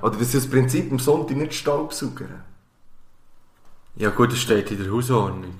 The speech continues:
Speaker 1: Mm,
Speaker 2: In vielen
Speaker 1: zum Beispiel
Speaker 2: Orten.
Speaker 1: hier eben nicht, aber ich finde eigentlich,
Speaker 2: Okay.
Speaker 1: das mache ich nicht.
Speaker 2: Ja, ich mache es teilweise, weil ich weiss, dass es auch andere im Haus auch machen.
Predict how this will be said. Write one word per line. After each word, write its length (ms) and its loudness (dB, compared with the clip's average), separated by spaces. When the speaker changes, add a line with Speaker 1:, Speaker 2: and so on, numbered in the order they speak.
Speaker 1:
Mm, 580 2
Speaker 2:
In 40 -8
vielen 320 0
Speaker 1:
zum 120 0
Beispiel 260 2
Speaker 2:
Orten. 120 2
Speaker 1:
hier 240 6
eben 180 4
nicht, 380 2
aber 140 2
ich 80 0
finde 220 0
eigentlich, 260 0
Speaker 2:
Okay. 100 -6
Speaker 1:
das 160 -4
mache 360 -2
ich 80 -10
nicht. 300 -8
Speaker 2:
Ja, 260 -2
ich 80 2
mache 300 2
es 140 -4
teilweise, 480 8
weil 120 6
ich 60 4
weiss, 220 4
dass 100 -6
es 80 0
auch 180 6
andere 200 2
im 180 -2
Haus 140 -2
auch 100 2
machen. 420 -6